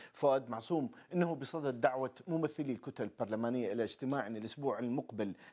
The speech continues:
لتحديد موعد لاستئناف عقد الجلسة الأولى للمجلس. وأضاف في تصريح للشقيقة إذاعة سوا إن الثالث عشر من الشهر الجاري هو موعد نهائي لانتخاب هيئة رئاسة مجلس النواب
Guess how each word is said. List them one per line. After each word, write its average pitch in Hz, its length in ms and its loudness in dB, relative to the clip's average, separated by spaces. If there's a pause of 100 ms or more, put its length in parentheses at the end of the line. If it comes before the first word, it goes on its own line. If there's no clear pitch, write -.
لتحديد 143 520 -2 (200)
موعد 113 340 0 (280)
لاستئناف 117 760 -2
عقد 117 240 -4
الجلسة 110 420 -6
الأولى 104 480 0
للمجلس. 113 580 -2 (240)
وأضاف 104 380 2
في 95 220 -12
تصريح 113 420 -6
للشقيقة 104 720 -4
إذاعة 120 280 2
سوا 123 280 0 (340)
إن 143 180 2
الثالث 123 420 0
عشر 107 320 -6
من 90 180 -10
الشهر 117 300 -2
الجاري 107 440 0 (280)
هو 131 140 4
موعد 113 460 0
نهائي 117 640 -2 (340)
لانتخاب 117 600 2 (400)
هيئة 131 360 0 (100)
رئاسة 104 420 0
مجلس 123 320 -6
النواب 131 340 0